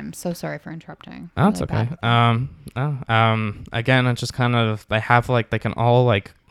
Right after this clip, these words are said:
Speaker 2: go off in groups together. Like, they can have an episode where it's just, and e-, even for a funny show, they even tackle, like,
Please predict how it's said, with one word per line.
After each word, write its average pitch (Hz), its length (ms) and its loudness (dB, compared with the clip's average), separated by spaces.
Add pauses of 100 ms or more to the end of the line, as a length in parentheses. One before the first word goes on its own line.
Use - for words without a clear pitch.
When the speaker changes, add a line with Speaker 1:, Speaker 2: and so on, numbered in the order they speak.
(140)
Speaker 2:
go 110 160 4
off 107 300 2
in 107 140 -2
groups 104 340 -2
together. 135 580 4
Like, 117 160 0
they 110 140 0
can 104 380 -4
have 110 440 2
an 107 100 -2
episode 113 520 2
where 107 120 2
it's 107 140 -2
just, - 260 -6
and 127 160 2
e-, 143 220 0
even 180 380 0 (360)
for 131 200 4
a 123 40 2
funny 143 320 2
show, 139 220 6
they 117 120 2
even 120 340 0
tackle, 110 760 2
like, 104 320 -2